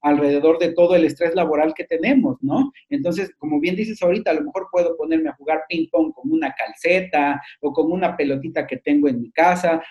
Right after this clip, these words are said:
o a brincar el palo de escoba, o a hacer algún tipo de actividad que puedes hacer dentro de tu casa. A mí me comentaba un maestro el otro día que le puso a hacer una actividad a, este,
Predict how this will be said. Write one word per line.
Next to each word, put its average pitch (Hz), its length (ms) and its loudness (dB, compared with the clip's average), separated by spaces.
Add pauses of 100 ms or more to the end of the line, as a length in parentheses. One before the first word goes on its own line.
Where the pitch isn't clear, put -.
o 156 100 0
a 156 60 2
brincar 160 400 2
el 165 160 4
palo 165 280 2
de 139 120 -2
escoba, 170 720 4
o 151 180 2
a 147 60 4
hacer 214 240 0
algún 233 320 -2
tipo 247 260 -2
de 196 80 0
actividad 156 560 0 (260)
que 156 120 -2
puedes 196 320 -2
hacer 196 260 -4
dentro 185 320 -4
de 151 160 -2
tu 143 140 -14
casa. 208 420 -2 (420)
A 165 100 0
mí 214 100 4
me 247 140 2
comentaba 196 400 2
un 220 140 4
maestro 185 380 0
el 175 80 0
otro 180 220 -2
día 190 200 2
que 147 120 0
le 139 100 0
puso 165 240 -10
a 180 40 -4
hacer 180 160 -6
una 180 160 -2
actividad 147 560 0
a, 131 160 -4 (100)
este, 117 800 -6